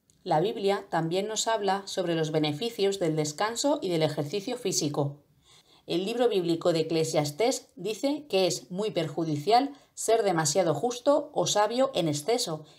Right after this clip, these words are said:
y que esto último puede causar ruina. Pudiera ser así si tratamos de hacer más de lo que podemos o hasta deberíamos hacer. Es mejor ser modestos y ponernos metas que podamos alcanzar,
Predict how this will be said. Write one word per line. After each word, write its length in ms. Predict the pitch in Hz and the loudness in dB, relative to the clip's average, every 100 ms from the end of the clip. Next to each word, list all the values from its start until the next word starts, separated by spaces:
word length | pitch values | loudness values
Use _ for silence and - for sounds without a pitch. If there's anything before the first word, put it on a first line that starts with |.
| _ | _
y 120 | 147 | -6
que 100 | 147 226 | 0 0
esto 240 | 247 285 | 2 2
último 500 | 233 196 214 220 220 | 2 -2 -2 -2 0
puede 300 | - 196 220 | 2 4 4
causar 560 | - 160 143 208 226 - _ | 4 4 4 4 4 -2 _
ruina. 400 | 175 170 143 143 147 _ _ _ _ | 0 2 2 -2 -6 _ _ _ _
Pudiera 380 | - 170 185 202 | -4 2 4 4
ser 160 | 214 | 4
así 400 | 214 208 247 254 - - | 2 2 -2 -6 -10 -12
si 200 | - 185 | -6 -4
tratamos 540 | - 160 185 202 220 | 2 4 4 4 4
de 60 | 196 | 4
hacer 280 | 165 202 190 | 6 4 2
más 380 | 190 277 294 - | 4 4 2 -2
de 100 | 185 | 0
lo 140 | 175 160 | 2 4
que 100 | 147 | 2
podemos 540 | 156 185 240 320 330 - | 4 4 4 2 0 -4
o 180 | 165 165 | 6 6
hasta 240 | 151 170 | 6 2
deberíamos 560 | 151 151 160 208 233 196 | 2 2 2 0 0 -2
hacer. 420 | 143 147 139 - _ _ _ _ | -2 -2 -4 -8 _ _ _ _
Es 260 | - 165 160 | -8 -4 -2
mejor 460 | 185 185 254 277 - - - | -2 4 4 4 2 -18 -6
ser 260 | - 185 | 0 2
modestos 720 | 170 165 233 - 202 240 - - | 4 4 4 2 0 0 -2 -8
y 120 | 185 | 0
ponernos 600 | 165 175 220 247 269 240 | 2 2 0 0 -2 -2
metas 400 | 202 202 208 208 | -4 0 0 0
que 140 | 190 | -4
podamos 500 | - 165 165 202 214 - | -2 4 4 2 -2 -2
alcanzar, 680 | 165 151 139 139 185 139 | -2 2 0 4 2 2